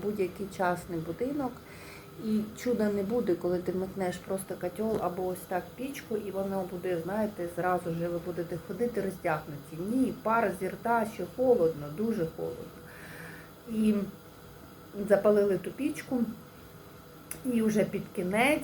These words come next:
десь, о, приблизно в четвертій годині вже було, відчувалось саме тепло.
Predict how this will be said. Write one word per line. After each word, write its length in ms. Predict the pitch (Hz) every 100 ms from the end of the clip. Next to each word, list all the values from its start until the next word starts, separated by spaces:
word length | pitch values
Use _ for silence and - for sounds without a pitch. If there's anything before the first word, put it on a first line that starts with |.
| -
десь, 280 | 196 202 214
о, 680 | 175 175 170 165 165 165 165 -
приблизно 600 | 175 180 196 190 180 170
в 180 | 165 -
четвертій 500 | - 190 - 160 165
годині 500 | 170 196 302 285 180
вже 140 | 170 180
було, 240 | 165 160
відчувалось 600 | 160 - 165 180 226 185 -
саме 280 | 170 185 160
тепло. 580 | - 160 165 151 160 139